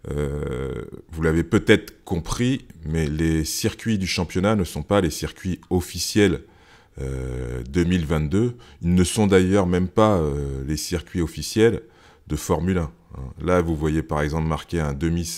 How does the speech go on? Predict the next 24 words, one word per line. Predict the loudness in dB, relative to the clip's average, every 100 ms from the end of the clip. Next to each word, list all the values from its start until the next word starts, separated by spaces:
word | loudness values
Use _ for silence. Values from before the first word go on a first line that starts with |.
| -8
deux | -2
mille | 0 0
seize | 0 0 0 0
Milan. | 0 2 0 -2 _ -20 -20 -20 -20 -10
Euh, | -6 -4 -4 -4 -6 -8 -10 -12 -12 -14 -18 _
peut-être | -2 6 6 6
que | -2
c'est, | -2 2 4
euh, | 4 4 0 -2
un, | -4 -4 -4 -6 -8 -10 -14 -8
un | -6 -4
Grand | 0 -2
Prix | -2 -6 -4
qui | -2 -2
était, | 2 2
euh, | 2 2 -2 -4
en | -4
deux | -2 -2
mille | -2
seize, | 0 2 2 0 -2
j'ai | -4
pas | -2 0
vérifié, | 0 -4 -4 -4 -6 -8 -20 -18 -4
mais | -2 -2